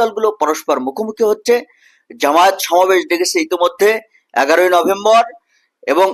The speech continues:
এই সমাবেশকে কেন্দ্র করে নতুন করে একটা সংঘাতময় পরিস্থিতির সৃষ্টি হবে বলে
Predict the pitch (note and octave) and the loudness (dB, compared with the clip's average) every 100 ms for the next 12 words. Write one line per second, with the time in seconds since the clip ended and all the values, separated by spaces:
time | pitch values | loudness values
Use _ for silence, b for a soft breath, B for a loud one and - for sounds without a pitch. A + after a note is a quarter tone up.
0 | D#3 E3 - D#3+ F#3+ G3 F3+ - F3 F3 | 0 -2 -4 -2 0 2 -2 -4 -4 -2
1 | F3+ F3 F3 F3 D3 A2 - _ _ B2 | -2 -2 -2 -2 -2 -2 -10 _ _ -4
2 | D#3+ E3 F#3+ F3 E3 D#3+ D#3 C#3 D3+ D#3 | -4 -2 -4 -2 -2 0 -4 -6 -4 -2
3 | F3+ F#3+ E3+ D#3 D3+ D#3 - C#3+ D3 C3 | -2 -2 -4 -4 -6 -8 -10 -10 -10 -12
4 | _ _ _ - - D3 - C#3+ C3+ D3 | _ _ _ -14 -6 -6 -4 -4 -2 0
5 | C3 D#3 | 0 0